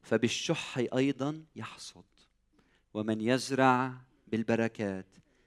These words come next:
فبالبركات أيضًا يحصد". وهون في مبدأ مهم جدًا جدًا يعلمه الكتاب المقدس، هو العطاء منه خسارة.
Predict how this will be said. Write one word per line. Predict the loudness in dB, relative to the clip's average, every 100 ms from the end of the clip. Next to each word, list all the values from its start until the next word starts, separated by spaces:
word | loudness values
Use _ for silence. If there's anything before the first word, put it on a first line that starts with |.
| _
فبالبركات | -6 -2 0 2 4 2 0 -2 -2 -6 _ _ _
أيضًا | -12 -10 -12 -14 -14 -18 _ _ _
يحصد". | -20 -20 -20 -20 -20 _ _ _ _ _ _ _ _ _ _ _ -8
وهون | 4 6 8
في | 6 2
مبدأ | 6 8 8 4 2 2 -2
مهم | -4 -2 4 6 6 0 -8
جدًا | -2 0 0 0 0
جدًا | 0 -2 -4 2 2 2 -4 _ _ _
يعلمه | -8 -4 -2 -2 -4 -4
الكتاب | -6 -6 -8 -6 -6
المقدس، | -10 -14 -16 -14 -18 -18 -20 -20 _ _ _ -20 -20 -20 _
هو | 10 12
العطاء | 12 12 12 12 12 12 12 10
منه | 4 4 6 2
خسارة. | 2 -4 -6 -4 0 0 0 -4 -8